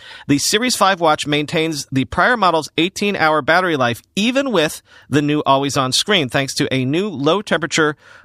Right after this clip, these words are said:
polysilicone and oxide display and low-power display driver. Watch faces and workouts have been redesigned to take advantage of the new display option.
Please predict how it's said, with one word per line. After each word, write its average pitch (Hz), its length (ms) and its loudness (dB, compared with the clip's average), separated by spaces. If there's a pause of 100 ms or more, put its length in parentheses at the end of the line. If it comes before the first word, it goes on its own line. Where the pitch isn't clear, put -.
polysilicone 208 840 0
and 147 200 0
oxide 160 440 2
display 151 560 0
and 139 220 0 (360)
low-power 160 580 2
display 139 400 -2
driver. 135 540 0 (380)
Watch 156 340 2
faces 190 340 -2
and 147 140 -2
workouts 151 380 0
have 131 80 0
been 127 120 -2
redesigned 151 500 0
to 131 60 -4
take 135 200 -2
advantage 165 420 0
of 156 120 -2
the 139 60 2
new 127 140 0
display 131 340 0
option. 147 400 0